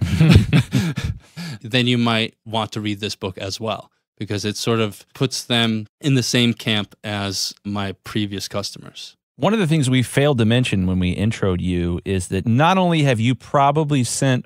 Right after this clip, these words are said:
Speaker 2: more audio-related emails as far as email marketing goes than anybody on the face of the planet, you are <laughs> also one of the best-selling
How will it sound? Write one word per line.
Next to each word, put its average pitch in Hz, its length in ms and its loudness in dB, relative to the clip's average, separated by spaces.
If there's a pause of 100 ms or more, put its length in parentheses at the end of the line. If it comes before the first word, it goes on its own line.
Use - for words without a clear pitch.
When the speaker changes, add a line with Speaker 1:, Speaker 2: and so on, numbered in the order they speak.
Speaker 2:
more 117 580 4
audio-related 120 1500 4
emails 127 720 2 (600)
as 113 100 2
far 127 160 4
as 110 140 2
email 127 260 4
marketing 113 480 4
goes 143 320 4
than 107 220 2
anybody 123 440 4
on 113 60 4
the 104 80 4
face 110 300 2
of 101 40 -4
the 101 120 0
planet, 107 320 2 (140)
you 113 120 4
are 113 100 4
<laughs> - 80 -4
also 120 680 2 (480)
one 120 380 2
of 131 200 2
the 113 100 2
best-selling 123 880 2